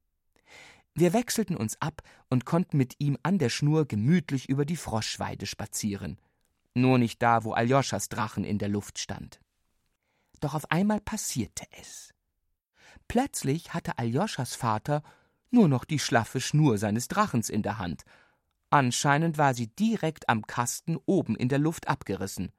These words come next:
Paps bot an, mit ihm nach dem Kastendrachen zu suchen.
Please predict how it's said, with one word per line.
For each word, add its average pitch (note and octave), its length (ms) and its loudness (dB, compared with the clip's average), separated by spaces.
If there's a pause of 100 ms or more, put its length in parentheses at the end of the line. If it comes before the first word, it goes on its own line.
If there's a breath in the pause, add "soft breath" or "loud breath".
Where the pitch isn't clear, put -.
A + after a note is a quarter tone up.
(580 loud breath)
Paps - 300 0
bot A2+ 260 -2
an, B2+ 200 4
mit G#2+ 160 0
ihm B2 160 0
nach A2 140 -2
dem A2+ 160 -4
Kastendrachen A#2+ 680 -2
zu C#3+ 140 0
suchen. C3 400 0